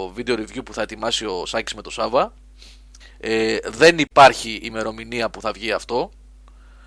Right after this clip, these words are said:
Α, δεν θα είναι σίγουρα Παρασκευή, δεν θα είναι Σάββατο, μπορεί να είναι Δευτέρα, μπορεί να είναι Πέμπτη, μπορεί να είναι την άλλη Πέμπτη. Όταν θα είναι έτοιμοι, θα το έχουνε δει, θα το έχουνε, ο Σάκης ειδικά, που θα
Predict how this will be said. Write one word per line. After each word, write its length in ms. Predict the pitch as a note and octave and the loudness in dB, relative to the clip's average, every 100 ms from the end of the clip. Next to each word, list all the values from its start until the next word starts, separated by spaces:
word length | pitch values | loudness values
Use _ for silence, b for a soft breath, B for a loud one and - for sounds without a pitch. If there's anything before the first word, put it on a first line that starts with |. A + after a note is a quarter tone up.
| b b b - | b b b -12
Α, 120 | - G2+ | -10 -6
δεν 120 | A2 C3 | -2 4
θα 180 | C#3+ | 6
είναι 160 | C3+ C3+ | 6 4
σίγουρα 400 | - C#3+ A#2+ B2 | 2 2 2 2
Παρασκευή, 540 | A#2 A2+ - G#2+ B2+ | 2 0 -2 -6 -6
δεν 100 | D3 | -2
θα 100 | C#3 | 2
είναι 120 | C3 B2 | 2 2
Σάββατο, 400 | B2+ C3 D3 D3+ | 4 4 4 -2
μπορεί 240 | B2+ C#3+ | 0 2
να 140 | C#3+ | 2
είναι 180 | C#3+ D3 | 2 0
Δευτέρα, 340 | A#2 - D3+ D3 | -4 0 2 2
μπορεί 160 | C#3+ | 2
να 60 | C#3+ | 2
είναι 120 | C#3 | 0
Πέμπτη, 380 | - C3+ D3 D3 | 2 4 4 -2
μπορεί 200 | C3 C3+ | -2 2
να 60 | |
είναι 120 | C#3 C3+ | 0 0
την 180 | C3 | 6
άλλη 360 | D3 C3 A#2 A2+ - | 8 8 4 -8 0
Πέμπτη. 440 | B2 B2 G3 A3 b b b b | 2 2 -4 -10 b b b b
Όταν 400 | - F#3 G#3+ G#3+ | 6 8 8 4
θα 180 | E3 C#3+ | 8 6
είναι 260 | F#3 A3 G3+ | 6 2 2
έτοιμοι, 440 | C3 - G#3 G#3 | 4 4 2 -8
θα 120 | G#3+ C3+ | -6 -2
το 100 | D3 | -2
έχουνε 260 | C#3 A2+ | -2 -6
δει, 340 | G#2 C3+ G#3 - - b b b b | -4 -4 -4 -10 -20 b b b b
θα 140 | - A#2 | -6 -2
το 80 | C#3+ | -2
έχουνε, 440 | C#3 B2+ A#2 G#2+ | -2 -4 -2 -2
ο 80 | F#2 | -2
Σάκης 320 | - C3 - | 4 4 4
ειδικά, 300 | G#2+ F2 A#2+ | -6 -4 -2
που 180 | D3 A2 | -2 -6
θα 560 | G#2 G2+ F#2+ F2 C2+ | -4 -2 0 -2 -4